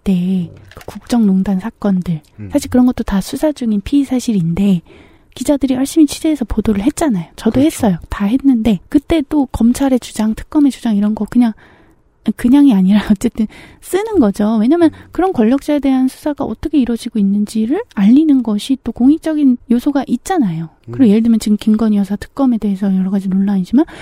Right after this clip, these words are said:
Speaker 1: 그런 수사가 어떻게 되고 있는지 또 적시에 잘 알려주지 않으면, 감시하지
Speaker 2: 음.
Speaker 1: 않으면 또 수사가 제대로 이루어지지 못할 수도 있고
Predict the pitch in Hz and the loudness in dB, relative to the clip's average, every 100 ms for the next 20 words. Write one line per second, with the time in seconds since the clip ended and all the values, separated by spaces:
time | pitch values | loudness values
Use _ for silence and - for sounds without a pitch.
0 | - - - 381 381 381 381 403 403 - | -20 -20 -6 -2 -2 -4 -8 -4 -4 0
1 | 233 - 349 302 262 269 240 240 240 240 | 0 0 -2 0 2 2 2 0 -2 -8
2 | - 247 - 226 - - - 285 285 277 | -8 -8 -4 -6 -6 -12 -4 0 0 -2
3 | - 247 247 202 254 294 311 294 240 262 | -4 -4 -4 -2 2 4 2 0 -6 -4
4 | 247 277 247 196 175 - 226 294 277 262 | 0 4 4 2 -2 -2 0 0 -2 0
5 | 202 220 247 285 - 254 - 311 285 220 | 0 0 2 0 -2 -8 -8 -8 -6 -4
6 | 233 226 - - - - 240 262 233 226 | -2 -2 -6 -16 -20 -6 -2 0 -2 -4
7 | 214 - - - - 196 _ - 190 | -6 0 0 0 -8 -10 _ -8 -8